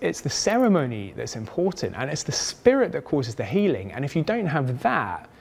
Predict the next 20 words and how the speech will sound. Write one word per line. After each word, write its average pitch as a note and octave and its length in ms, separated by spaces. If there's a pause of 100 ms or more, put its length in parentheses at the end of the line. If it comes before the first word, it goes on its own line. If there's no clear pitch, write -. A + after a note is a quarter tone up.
(280)
then D#3 100
what D#3+ 160
do G#3+ 80
you C#3+ 140
have? D2 340 (720)
Well, - 160
I - 20
mean, B2 120
it's C3 80
just - 180
a B2 60
bunch A2 180
of - 80
chemicals, C3 460
really, G#2 240
like G#2+ 140
everything A2+ 260
else A#2 200
we E2 60
have. D#2 240